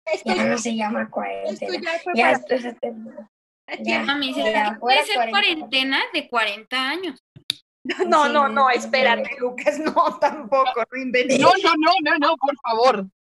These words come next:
Speaker 1: Por favor, por
Speaker 2: No,
Speaker 1: favor.
Speaker 2: no.
Speaker 1: Ni siquiera queremos
Speaker 2: Ni
Speaker 1: que diga cuarenta meses. Cuarenta
Speaker 4: Que,
Speaker 1: semanas.
Speaker 4: que dure cuarenta minutos.
Speaker 1: ¿O cuarenta minutos ya?
Speaker 2: Cuarenta minutos.
Speaker 1: Pero cuarenta semanas.
Speaker 2: No, ya, ya pasaron.
Speaker 1: Cuarenta semanas, ¿no?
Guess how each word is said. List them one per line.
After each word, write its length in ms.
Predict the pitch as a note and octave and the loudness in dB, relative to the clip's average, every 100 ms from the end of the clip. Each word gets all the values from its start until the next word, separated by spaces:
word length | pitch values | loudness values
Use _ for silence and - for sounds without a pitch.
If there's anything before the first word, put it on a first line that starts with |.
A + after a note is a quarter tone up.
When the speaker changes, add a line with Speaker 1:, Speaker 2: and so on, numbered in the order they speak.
| _ | _
Speaker 1:
Por 260 | - A#3 A3 | -2 -2 0
favor, 520 | B3 A#3 A#3+ B3 B3+ | 0 2 0 -2 -6
por 180 | - A3 | -6 -4
Speaker 2:
No, 140 | G#3+ A3+ | -2 -2
Speaker 1:
favor. 260 | G#3 F#3+ | -4 -6
Speaker 2:
no. 100 | G3 - _ _ _ _ _ | -10 -20 _ _ _ _ _
Speaker 1:
Ni 200 | C4 D4+ | -2 -2
siquiera 400 | D4+ D4+ - D#4 G#4+ | 0 -2 2 2 2
queremos 400 | F#4 C#4 A#3+ B3 | 2 2 2 0
Speaker 2:
Ni 40 | B3+ | -2
Speaker 1:
que 140 | C#4 A#3 | -4 -4
diga 260 | - - - | -4 -8 -2
cuarenta 440 | A#3 A#3 A#3+ B3 | 0 0 -2 -4
meses. 380 | A#3+ G3+ - C#3+ _ _ _ _ _ _ _ _ - _ _ _ | -2 -6 -8 -16 _ _ _ _ _ _ _ _ -20 _ _ _
Cuarenta 440 | C4+ D4 F#4 F#4 | 0 2 0 0
Speaker 4:
Que, 40 | G#4+ | 0
Speaker 1:
semanas. 220 | G4+ C4 | 4 6
Speaker 4:
que 60 | D4 | 6
dure 380 | E4+ F4 F4 C#4+ | 4 4 0 4
cuarenta 480 | D4 D4+ F4+ - F4 | 6 6 4 2 2
minutos. 720 | E4 D#4+ C#4 F#3+ G3 - - _ _ - | 4 2 2 -4 -6 -12 -18 _ _ -8
Speaker 1:
¿O 80 | D4 | -2
cuarenta 280 | F#4 F4+ E4 | -2 -2 -4
minutos 280 | D4 C4+ | -6 -8
ya? 60 | C4 | -4
Speaker 2:
Cuarenta 400 | G#3 G#3+ A3+ B3+ | 0 0 2 2
minutos. 300 | A3 G3 - _ _ _ _ _ | 2 -4 -12 _ _ _ _ _
Speaker 1:
Pero 220 | B3+ C#4+ F4+ | 0 0 2
cuarenta 360 | G#4+ A4 A4 B4 | 2 2 0 -2
semanas. 440 | G#4+ F#4 A#3+ A3+ | -2 0 2 2
Speaker 2:
No, 60 | G3+ | 0
ya, 120 | G3 | -4
ya 140 | G#3+ G#3+ | -6 -8
pasaron. 720 | G3 A3 G#3+ G3+ F#3+ - G3+ | -8 -6 -4 -4 -6 -10 -10
Speaker 1:
Cuarenta 320 | - F#4 G#4 A#4 | -10 -10 -10 -12
semanas, 520 | A4+ G#4 G4+ D#4 E3+ _ - - _ _ | -12 -10 -8 -10 -14 _ -20 -20 _ _
¿no? 200 | A3 | -14